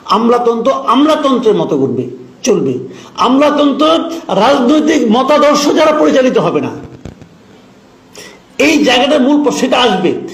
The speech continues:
কিন্তু উর্মি যে কথাটা বলেছে যে তার যারা বস আছে, ডিসি আছে, বিভাগীয় কমিশনার আছে,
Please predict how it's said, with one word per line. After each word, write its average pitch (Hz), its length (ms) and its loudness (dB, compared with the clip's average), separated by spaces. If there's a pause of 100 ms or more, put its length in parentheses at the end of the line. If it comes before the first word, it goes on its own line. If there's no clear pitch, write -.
(220)
কিন্তু 254 540 0 (240)
উর্মি 294 360 4
যে 359 80 2
কথাটা 247 280 2
বলেছে 185 640 -2 (540)
যে 214 180 4
তার 269 420 2
যারা 277 160 4
বস 233 360 2
আছে, 208 260 0
ডিসি 240 420 0
আছে, 156 500 -2 (320)
বিভাগীয় 277 520 2
কমিশনার 214 400 0
আছে, 160 540 0